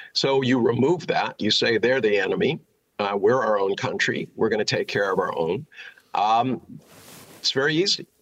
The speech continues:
Uh, you, you can see it quite clearly what he's doing. And he's signaling to the international community as well that he's ready to do something. Remember this, and I agree with my, uh, other colleague in the United States,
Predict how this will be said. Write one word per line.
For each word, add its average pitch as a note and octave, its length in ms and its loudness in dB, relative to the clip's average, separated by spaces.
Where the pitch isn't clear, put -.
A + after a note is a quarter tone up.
Uh, A#2 280 0
you, A#2+ 140 4
you B2+ 120 4
can A#2 160 0
see F3 320 0
it C#3+ 140 -2
quite C3 260 -2
clearly B2+ 460 0
what F#2+ 100 -2
he's - 100 0
doing. B2+ 280 0
And G2 100 2
he's B2+ 160 2
signaling D#3+ 380 0
to - 120 0
the G#2+ 140 0
international A2 640 0
community F#2 400 0
as E2+ 160 -2
well G2+ 380 0
that G#2 180 0
he's A#2 220 0
ready A2 300 0
to - 100 -2
do A2+ 140 2
something. - 320 -2
Remember A#2+ 260 0
this, C3 240 -2
and A#2 160 -4
I A2+ 80 -2
agree B2 260 0
with B2 160 0
my, G2 280 0
uh, F2+ 320 -4
other E3+ 180 0
colleague F#2 380 -2
in F#2 80 0
the G2 40 4
United F2 280 0
States, - 440 -2